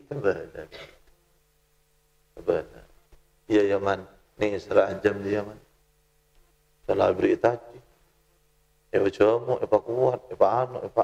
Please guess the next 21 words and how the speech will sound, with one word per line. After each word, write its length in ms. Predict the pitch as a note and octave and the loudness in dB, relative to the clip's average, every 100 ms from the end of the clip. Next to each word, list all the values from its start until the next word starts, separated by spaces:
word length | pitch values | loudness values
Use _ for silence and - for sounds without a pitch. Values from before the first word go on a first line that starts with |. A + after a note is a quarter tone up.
| B2 | 2
anu, 120 | B2 A#2 | 0 -4
ewa 180 | - - | -10 -12
anu. 160 | - - _ _ _ _ _ _ _ _ | -14 -20 _ _ _ _ _ _ _ _
Ku 80 | - | -4
tak 160 | C#3+ - | -2 0
anjak, 420 | C#3 A#2 F#2 - - - - | -2 -2 -2 -2 -4 -10 -6
angin. 320 | G#2 F#2 - - - _ _ _ _ _ _ _ _ _ _ | -4 -4 -8 -14 -20 _ _ _ _ _ _ _ _ _ _
Tak 160 | B2 G#2+ | 2 2
budi 240 | G#2+ - | 2 -2
je, 80 | A#2+ | -6
kau 160 | C3+ B2 | -2 0
cak 160 | B2+ A#2+ | 0 -4
ewa 60 | - | -6
jamu 240 | - B2 | -4 0
kaki 260 | B2+ - C3+ C#3 C3+ | 0 0 -4 -4 -4
aja. 240 | B2+ G#2 G2 _ _ _ - | -4 -4 -8 _ _ _ -6
Kak, 460 | A#2+ A#2+ - - | 0 0 -2 -2
anu, 320 | B2 A#2 A2+ G#2+ | 0 0 0 4
orang 160 | A#2+ | 4
yang 80 | A#2+ | 4
sangat 220 | B2 C3 | 2 0